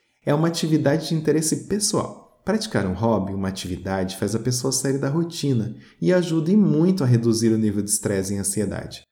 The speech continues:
Também demonstra que está usando parte do seu tempo para fazer algo para si mesmo e não para os outros.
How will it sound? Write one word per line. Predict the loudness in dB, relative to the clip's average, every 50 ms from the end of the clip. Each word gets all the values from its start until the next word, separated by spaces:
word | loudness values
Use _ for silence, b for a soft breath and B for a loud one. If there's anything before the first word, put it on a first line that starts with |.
| _ _ _ _ _ _
Também | 0 2 4 4 4 4
demonstra | 4 2 2 2 2 2 2 0 0 -2 -4 -4
que | -2 -2
está | -2 0 2 4
usando | 4 4 4 4 4 4 4 2 0
parte | -2 -2 -2 -2 -2 -4 -4 -4
do | -2
seu | -2 0 -2 -2 -2
tempo | -4 -4 -4 -4 -6 -10 b b b b b
para | -2 -2 -2
fazer | 0 -2 -2 0 2 2 2
algo | 2 0 -2 -4
para | -6 -6 -6 -4
si | -2 -2 -2
mesmo | 0 2 4 4 4 4 4 2
e | 0
não | 2 2 2
para | 2 0 -2
os | 0 0
outros. | 0 0 0 -2 -4 -8 -8 -8 -8 -10 -12 _